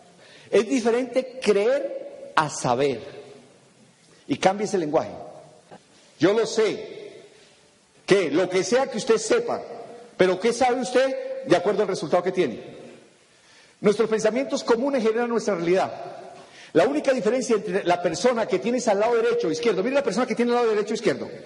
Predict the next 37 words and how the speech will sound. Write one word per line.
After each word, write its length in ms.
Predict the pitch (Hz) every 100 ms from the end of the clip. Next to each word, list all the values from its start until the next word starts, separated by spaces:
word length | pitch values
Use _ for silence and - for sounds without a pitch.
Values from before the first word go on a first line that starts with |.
| - - -
En 180 | 214 226
esencia, 800 | 208 - 294 320 302 - 233
nuestra 340 | 220 214 220 220
capacidad 680 | 208 214 202 208 220 277 285
es 140 | 277
igual 420 | 302 277 294 294
de 120 | 294 -
todos. 840 | 339 339 349 277 160 - - - - - - - - - _ _ _ _ _ _ - -
La 140 | - 214
diferencia 1300 | 233 - 247 302 269 - 180 147 131 - - - -
entre 240 | 208 208 214
la 120 | 202
persona 220 | 175 247
es 140 | 233 240 - -
los 200 | 208 214
pensamientos 600 | 214 202 202 190 220 226
comunes. 640 | - 233 302 233 131 - - - - - - - -
Si 180 | 208
tú 120 | - 277
pensaras 520 | 277 277 269 269 233
igual 360 | 196 247 262
que 120 | 254 254
esa 160 | 254
persona 320 | 226 220 247
que 100 | 233
tienes 260 | 214 247 240
al 120 | 220
lado, 180 | 220 202
si 100 | 220
pensaras 440 | 196 185 247 262
igual 240 | 233 247 254
que 100 | 277
ellas, 240 | 285 - -
tendrías 260 | 202 214
el 60 | 226
mismo 120 | 226
resultado. 720 | 208 202 175 170 123 - -